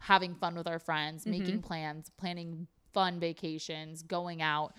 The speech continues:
Speaker 1: but we don't put, like, a lot of time and effort into, like, researching what our body needs
Speaker 2: Right.
Speaker 1: and actually putting effort into, like,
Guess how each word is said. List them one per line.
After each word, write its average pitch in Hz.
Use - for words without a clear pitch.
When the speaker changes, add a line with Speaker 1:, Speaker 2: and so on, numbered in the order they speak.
Speaker 1:
but 208
we 220
don't 185
put, 269
like, 285
a 285
lot 180
of 165
time 170
and 170
effort 160
into, 170
like, 160
researching 160
what 165
our 151
body 139
needs 135
Speaker 2:
Right. 151
Speaker 1:
and 190
actually 170
putting 170
effort 156
into, 156
like, 143